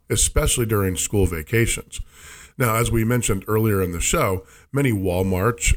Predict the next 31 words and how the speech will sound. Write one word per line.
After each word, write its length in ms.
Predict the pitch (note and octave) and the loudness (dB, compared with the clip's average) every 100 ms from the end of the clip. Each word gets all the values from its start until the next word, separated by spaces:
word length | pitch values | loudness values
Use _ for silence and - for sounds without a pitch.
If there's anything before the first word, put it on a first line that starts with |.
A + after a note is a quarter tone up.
| - | 0
uh, 220 | F2+ F2 | -4 -2
and 160 | - C#3+ | -4 -2
some 320 | - C#3 B2+ | 0 0 -2
Cracker 380 | - G#2+ G2 A2+ | -2 -2 0 -2
Barrels 420 | F#2+ F#2+ G2+ G#2+ | 0 2 2 0
and 160 | F2+ E2 | -4 -4
Cabela's, 580 | F#2+ F#2+ G2 G2+ G2+ G#2 | -2 0 2 2 2 0
for 160 | A2+ | -2
<laughs> 0 | |
example, 640 | G#2 - - B2 B2 A#2 - - - | 0 2 2 2 0 0 -8 -20 -4
welcome 380 | C3+ C#3 B2+ A2 | 0 0 -2 -2
overnight 480 | B2 A#2+ A2+ G#2 F#2+ | -2 0 0 0 -2
R 160 | F#2+ F2+ | 0 0
Vers 360 | F2 E2+ D#2+ D#2+ | 2 2 0 -2
in 100 | D#2 | -4
their 120 | D2 | 0
parking 380 | - G2+ - D#2+ | 2 2 0 -4
lots. 320 | D#2 - - - - - - | -4 -6 -10 -10 -16 -20 -4
But 220 | - A2+ - | -2 -2 0
ultimately, 720 | C#3+ D#3 D3+ A#2 F#2+ F2 E2 - | 0 0 0 0 0 0 -2 -2
you 100 | A2+ | -2
should 200 | G#2 G#2+ | 0 0
have 160 | G#2 F2 | 0 0
a 80 | |
good 280 | E2 G2+ A2+ | -2 -2 0
plan 360 | - G2+ F2+ F2+ | 0 0 0 -2
for 200 | - F2+ | -2 -2
where 280 | F#2 F#2+ F2+ | 0 0 2
you'll 220 | F2 F2+ | 2 0
actually 300 | F2 - E2 | 0 -2 -2
spend 520 | - - G2 F#2+ F#2 | -2 0 0 0 -2